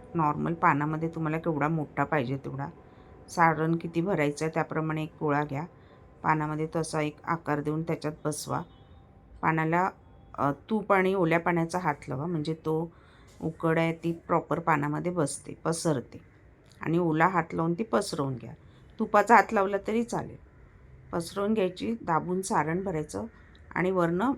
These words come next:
बंद करायचं, पॅक करायचं. अशा आपण सगळ्या पहिल्या तयार करून घेऊया. नंतर आपण मोदकाला जशी उकड काढतो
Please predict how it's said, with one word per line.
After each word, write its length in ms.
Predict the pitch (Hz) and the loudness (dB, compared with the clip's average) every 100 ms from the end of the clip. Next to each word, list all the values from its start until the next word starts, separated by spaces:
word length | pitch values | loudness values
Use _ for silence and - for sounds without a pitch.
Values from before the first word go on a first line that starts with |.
| - - | -4 -2
बंद 280 | 190 196 | 0 0
करायचं, 400 | 139 127 117 139 | -2 -2 -8 -8
पॅक 380 | 127 202 190 - - | 4 6 6 4 -10
करायचं. 360 | 117 107 - - - - - - - - - - | -10 -10 -16 -20 -20 -20 -20 -20 -20 -20 -20 -10
अशा 180 | 170 175 | -6 -4
आपण 240 | 170 180 | -4 -4
सगळ्या 300 | 190 180 165 | -2 0 0
पहिल्या 280 | 165 175 170 170 | 0 0 0 0
तयार 220 | 165 156 | 0 0
करून 300 | 170 185 196 | -2 -4 -2
घेऊया. 320 | 196 143 156 226 - - - - - | -2 -4 -6 -10 -16 -20 -20 -18 -2
नंतर 300 | 170 165 190 | 0 2 0
आपण 280 | 180 196 | -2 -4
मोदकाला 480 | 202 170 165 185 196 | -2 -4 -4 -2 -2
जशी 260 | 196 196 220 | -4 -6 -6
उकड 300 | 170 175 180 | -4 -2 -2
काढतो 520 | 180 151 - 165 | -2 -4 -4 -8